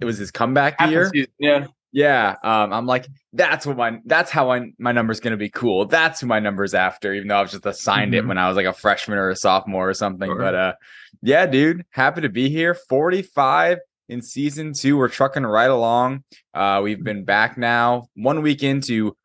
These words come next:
Speaker 1: one week episodes, you know, and that
Speaker 2: Yeah.
Speaker 1: won't last too long. We got Ahsoka
Speaker 2: <laughs>
Speaker 1: coming around the corner, but, uh, happy to be here. We got a fun show today.
Speaker 2: Yeah, it's gonna be a good time. Uh, not a ton of news to go through, but we are reviewing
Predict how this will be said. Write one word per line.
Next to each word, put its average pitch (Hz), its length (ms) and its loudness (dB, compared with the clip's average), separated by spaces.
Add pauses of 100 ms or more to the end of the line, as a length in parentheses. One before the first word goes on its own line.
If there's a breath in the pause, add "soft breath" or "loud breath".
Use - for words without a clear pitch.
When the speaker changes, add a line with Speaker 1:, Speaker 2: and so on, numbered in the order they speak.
(260)
Speaker 1:
one 131 360 2
week 131 340 0
episodes, 143 680 -2
you 131 140 -6
know, 127 260 0
and 98 220 -6 (280)
that 131 140 2
Speaker 2:
Yeah. 147 120 4
Speaker 1:
won't 143 100 -2
last 135 340 0
too 143 200 -2
long. 139 340 0
We 123 100 -6
got 117 120 0
Ahsoka 151 520 -2
Speaker 2:
<laughs> - 20 -16
Speaker 1:
coming 120 260 -4
around 120 240 2
the 110 80 -4
corner, 117 400 -2
but, 98 260 0
uh, 95 240 0
happy 123 300 0
to 110 80 -2
be 113 240 -2
here. 113 320 0 (260)
We 98 40 -10
got 110 100 2
a 104 60 2
fun 107 240 0
show 92 200 -2
today. 82 300 -10 (680)
Speaker 2:
Yeah, 113 220 0
it's 104 100 -8
gonna 113 160 -2
be 107 100 -2
a 104 40 -2
good 110 160 -4
time. 120 400 0
Uh, 113 280 -2
not 143 240 2
a - 20 2
ton 160 340 -2
of 156 80 2
news 147 440 2
to 156 100 -4
go 147 180 2
through, 151 260 0
but 131 220 -2
we 135 120 0
are 139 180 2
reviewing 135 580 -2